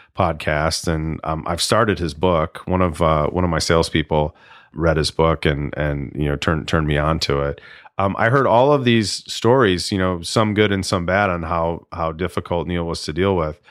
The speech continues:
And, you know, granted, we're still in the honeymoon phase, but I really liked him instantly. I like his philosophy. Um, there's no bullshit, and this is what he wants to do. And he really just wanted a partner in the market that was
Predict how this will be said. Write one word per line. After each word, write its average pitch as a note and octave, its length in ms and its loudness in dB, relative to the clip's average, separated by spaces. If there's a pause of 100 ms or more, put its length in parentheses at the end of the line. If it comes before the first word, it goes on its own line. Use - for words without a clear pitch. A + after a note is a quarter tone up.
(360)
And, G2 480 0
you G#2+ 80 4
know, G2+ 40 2
granted, A2 300 2
we're G2+ 100 -2
still A2+ 240 0
in G#2 60 0
the F#2+ 80 0
honeymoon F#2+ 440 0 (140)
phase, F2 520 -4 (400)
but A2+ 180 0
I C#3 120 6
really D#3 260 6
liked A2 280 2
him F2+ 100 0
instantly. E2 680 -2
I G2 120 2
like A2 200 4
his B2 160 0
philosophy. A2 840 2
Um, F2+ 200 -2
there's F2 160 -4
no G#2 140 2
bullshit, A2+ 680 2
and E2+ 480 -6
this F#2+ 200 -4
is F#2 120 -4
what F#2 180 0
he F#2 60 2
wants F2 340 -4
to - 100 -4
do. G2 440 0 (560)
And G2 440 2 (220)
he E3+ 260 2
really C3 400 4
just A#2 300 0
wanted F2 760 2 (160)
a F2 80 -4
partner F#2+ 580 0
in F2 100 -2
the E2+ 80 -2
market D#2+ 760 0
that F2 300 -2
was E2 540 -4